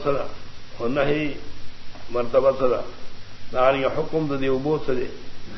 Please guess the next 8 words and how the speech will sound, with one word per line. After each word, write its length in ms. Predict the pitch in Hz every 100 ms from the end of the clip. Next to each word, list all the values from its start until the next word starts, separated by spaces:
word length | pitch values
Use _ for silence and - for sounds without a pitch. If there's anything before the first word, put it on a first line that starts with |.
| - - - -
قبل 220 | 143 139 143
الغسل 420 | 131 135 139 135
نه 100 | 135
نوځي. 360 | 139 131 120 - - - - - - - - - - - - - - -
د 160 | 113
اختلاف 540 | 117 - 131 143 156 147
د 40 |
مذاهب. 500 | 135 127 127 131 -